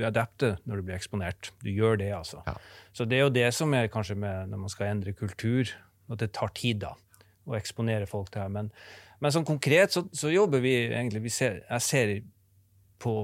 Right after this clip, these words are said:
Speaker 1: medarbeiderskapet, ikke sant? Manglende medarbeiderskap. Eh, det, det synes jeg ser ganske mange plass, da, liksom, ja, men det, det er jo ikke mitt problem, det er jo sjefens problem. Ikke sant? Det der, der sitter årsaken, eller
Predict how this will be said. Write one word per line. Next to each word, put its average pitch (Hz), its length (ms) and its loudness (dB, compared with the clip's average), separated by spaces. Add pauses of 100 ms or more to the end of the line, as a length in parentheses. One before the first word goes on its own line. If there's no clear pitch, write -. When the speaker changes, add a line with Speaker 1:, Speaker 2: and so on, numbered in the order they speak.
Speaker 1:
medarbeiderskapet, 117 1200 2 (480)
ikke 117 140 -2
sant? 127 180 -6
Manglende 117 600 2
medarbeiderskap. 104 920 0 (480)
Eh, 120 180 0 (140)
det, 120 80 -4 (240)
det 127 100 -2
synes 135 220 -2
jeg - 140 -4
ser 104 220 0
ganske 104 440 -4
mange 98 280 -4
plass, 151 240 -4
da, 107 120 -4
liksom, 87 160 -8
ja, 82 160 -16
men 82 160 -12
det, 78 100 -8 (560)
det - 80 -12
er - 20 -8
jo - 60 -10
ikke 90 140 -8
mitt 104 180 -2
problem, 196 320 4
det 110 140 -6
er - 20 -2
jo 101 80 -6
sjefens 107 400 -6
problem. 185 300 -2 (500)
Ikke 123 160 -6
sant? 117 220 -2
Det 123 100 -4
der, 135 160 4
der 139 240 2
sitter - 560 -6
årsaken, 117 640 -4
eller 101 240 -6